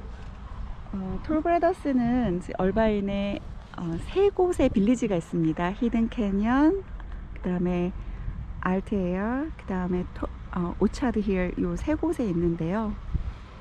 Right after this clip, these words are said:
음, 각각의 특징은 다 있습니다. 그러나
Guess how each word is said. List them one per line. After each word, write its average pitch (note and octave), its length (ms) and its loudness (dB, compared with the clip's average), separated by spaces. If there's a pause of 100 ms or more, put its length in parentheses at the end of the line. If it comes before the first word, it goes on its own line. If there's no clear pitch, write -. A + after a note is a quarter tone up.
(360)
음, F#3+ 160 2 (140)
각각의 A#3 500 0
특징은 F4+ 520 6
다 F3+ 320 -2
있습니다. F3+ 640 2 (380)
그러나 B3+ 500 4